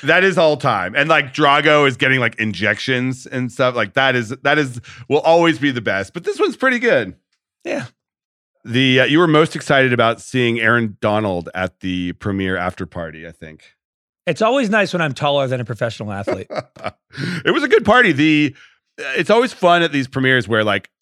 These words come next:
Speaker 1: people that aren't in the Hollywood world just, like, show up. Like, Serena Williams was there for some reason. And, uh, you know, uh, and obviously there was a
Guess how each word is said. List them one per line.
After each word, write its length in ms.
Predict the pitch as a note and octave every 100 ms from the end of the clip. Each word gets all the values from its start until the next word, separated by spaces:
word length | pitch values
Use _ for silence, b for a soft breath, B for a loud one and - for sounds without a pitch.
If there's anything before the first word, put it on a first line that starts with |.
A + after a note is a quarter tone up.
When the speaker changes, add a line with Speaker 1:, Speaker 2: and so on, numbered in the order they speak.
| _
Speaker 1:
people 240 | B2 B2 A2
that 180 | G#2+ -
aren't 240 | G#2+ A#2 _ -
in 320 | A2 A2 G#2+
the 80 | F#2+
Hollywood 360 | G#2 G#2+ B2 B2+
world 380 | C#3 D3 D#3
just, 240 | A#2+ G#2+ G#2+
like, 160 | F#2+
show 300 | - G#2+ G2
up. 240 | G2 B2 -
Like, 200 | F#2+ _
Serena 340 | - G2 G#2+
Williams 560 | F#2+ F#2 G#2+ C3 C#3+ - -
was 140 | C3+
there 280 | C#3 C#3 D3
for 100 | D3
some 200 | C#3 D3
reason. 400 | D3+ D#3 E3+ F3 _ -
And, 440 | G#2+ G#2 G2+ G2
uh, 340 | G2 F#2+ F#2 F#2
you 60 |
know, 120 | F#2
uh, 220 | E2+ F2+ F2+
and 180 | F2+ E2
obviously 320 | F2+ F2+ F#2+
there 120 | F2
was 120 | E2+ E2+
a 200 | E2+